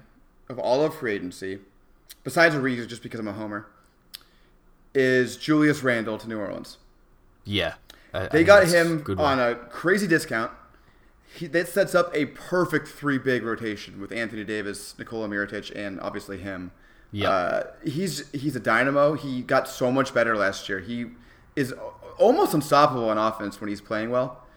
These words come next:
Speaker 2: Yeah.
Speaker 1: He can switch on defense. I, I think it's gonna be just so good to have hi-, Anthony Davis playing center with those two, Randle and Mirotic, kind of doing opposite things, sort of, but both effectively around him.
Speaker 2: Yeah, and I think we saw him play with that kind of bit of a chip on his shoulder last season.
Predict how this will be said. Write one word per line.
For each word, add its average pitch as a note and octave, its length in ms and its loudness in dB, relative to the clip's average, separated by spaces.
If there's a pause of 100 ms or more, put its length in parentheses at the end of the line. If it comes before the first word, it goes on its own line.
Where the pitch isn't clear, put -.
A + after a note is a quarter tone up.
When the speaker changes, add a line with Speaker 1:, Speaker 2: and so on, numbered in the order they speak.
(200)
Speaker 2:
Yeah. G#2 180 0
Speaker 1:
He C3+ 40 -2
can B2+ 100 0
switch B2+ 300 0
on B2+ 140 4
defense. C3 580 -4
I, C#3+ 140 -4 (120)
I C#3 100 4
think D#3 180 -4
it's F3 160 -8
gonna E3 200 2
be C3 160 0
just B2+ 200 -12
so D3 500 4
good C#3+ 280 2
to B2 120 6
have A#2+ 220 2
hi-, C3+ 100 -6 (180)
Anthony C#3 280 2
Davis C3 200 2
playing B2 260 -4
center A#2 260 -4
with G#2+ 180 -2
those A#2 240 -4
two, A2+ 400 -4 (300)
Randle A#2 320 0
and A2 100 0
Mirotic, A2+ 300 -2
kind A2 180 -2
of G#2 140 -4 (320)
doing C3+ 280 2 (220)
opposite E3 500 2
things, F3+ 280 -2
sort G3 200 2
of, D#3 60 0
but C3 100 -2
both D3 160 0
effectively B2 480 -4
around G#2 300 0
him. F#2+ 160 -12 (1040)
Speaker 2:
Yeah, C3 160 4
and A2 100 4
I A2 40 2
think C3+ 240 0
we A#2 60 0
saw A2+ 240 2
him G#2 120 2
play G#2 260 0
with F#2+ 120 -2
that F2 220 -4
kind G2+ 180 -2
of F2+ 80 -6
bit F#2+ 100 -2
of F2 80 -4
a F2+ 40 -6
chip - 280 -4
on F#2+ 120 0
his F2+ 100 -2
shoulder F#2 300 -2
last F2 360 2
season. F2+ 440 -4